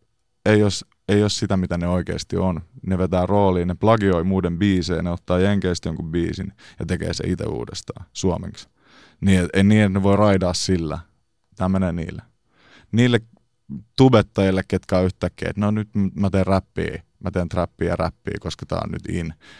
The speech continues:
Kaikille ni-, kaikille niille, ketkä on sillä, että mä teen tätä vaan sen takia, että tää on joku iso buumi nyt. Niin ehkä niille enemmänkin. Ei niille,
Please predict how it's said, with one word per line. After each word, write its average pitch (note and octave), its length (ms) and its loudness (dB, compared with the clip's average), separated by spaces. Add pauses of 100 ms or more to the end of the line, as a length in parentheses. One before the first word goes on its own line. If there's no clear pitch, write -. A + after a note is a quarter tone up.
(120)
Kaikille A#2+ 360 2
ni-, G#2 280 0
kaikille B2 400 2
niille, G#2 380 2
ketkä F#2+ 240 -4
on F2+ 80 -2
sillä, F2 180 -4
että E2 120 -6
mä F2+ 80 -2
teen G2 260 2
tätä E2+ 280 -4
vaan F2 200 -4
sen E2+ 180 -6
takia, - 240 -10
että - 140 -14
tää D#2 200 -6
on D2 80 -8
joku D2+ 260 -10 (340)
iso F2+ 220 -2
buumi E2 340 -6 (100)
nyt. - 220 -20 (640)
Niin F#2+ 100 -4
ehkä F#2+ 160 -2
niille F#2+ 340 0
enemmänkin. - 520 -12 (300)
Ei A2 140 4
niille, A2+ 300 6